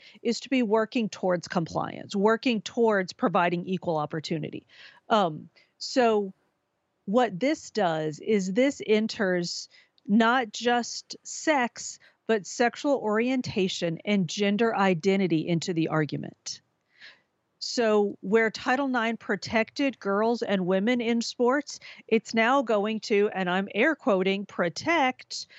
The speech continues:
those that identify as girls and women in women's sports.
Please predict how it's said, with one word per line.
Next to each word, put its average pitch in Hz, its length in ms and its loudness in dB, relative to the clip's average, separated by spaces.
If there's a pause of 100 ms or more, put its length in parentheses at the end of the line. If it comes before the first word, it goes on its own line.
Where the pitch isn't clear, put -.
(240)
those 226 340 2
that 240 320 2
identify 208 1000 0
as 160 580 -4 (100)
girls 175 480 0
and 175 240 0
women 156 460 -4 (340)
in 196 280 0
women's 156 400 -2
sports. - 560 -10